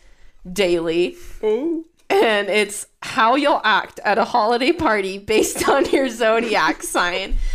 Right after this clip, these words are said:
Speaker 1: Now, these are a little bit long, so we're just gonna read ours. Um, uh, but if you wanna read it, go to Elite Daily, and the
Speaker 2: Yeah.
Speaker 1: article is how your zodiac acts at a Christmas party. All right, Capricorn.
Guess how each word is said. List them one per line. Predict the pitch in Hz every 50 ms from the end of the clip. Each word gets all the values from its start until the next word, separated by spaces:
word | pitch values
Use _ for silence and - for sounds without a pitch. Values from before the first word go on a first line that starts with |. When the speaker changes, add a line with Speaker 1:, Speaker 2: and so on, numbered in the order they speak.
| - - -
Speaker 1:
Now, | 240 254
these | 254 262 247
are | 285 285
a | 277
little | 269 262 269
bit | 277 233
long, | 240 226 214 220 226 330
so | - - 240 220 214
we're | 208 208 208
just | 214 247 269 -
gonna | - 226 220 214 208
read | 196 196 196 196 196 190 185 - - _ _ _ _ -
ours. | 175 170 180 185 196 220 269 320 320 - - - - _ -
Um, | 208 185 175 170 170 170 165 190 214 - _ _ _ _ _ _ _ _ _ _ _ _ _ _ _ -
uh, | 170 190 180 170 165
but | 160 185 180
if | 185 185 -
you | 190 180
wanna | 175 170 175 180 180
read | 175 180 175
it, | 175 -
go | - 180 165
to | 175 170 170
Elite | 160 170 165 165 160
Daily, | 170 151 147 156 160 151 - - 170 170 - -
and | 165 165 - - - -
the | - -
Speaker 2:
Yeah. | 214 202 190 185
Speaker 1:
article | 190 190 190 185 156 -
is | - - - - - - - _ _ _ _ _
how | 185 175 151 143
your | 160 151 160 165 175
zodiac | 170 170 131 143 143 101 82 - - - _ -
acts | 123 107 - - -
at | -
a | -
Christmas | - - - - - -
party. | - 101 - - - - - - - - - - -
All | -
right, | 165 -
Capricorn. | - 233 220 208 247 254 247 - 240 214 190 175 170 170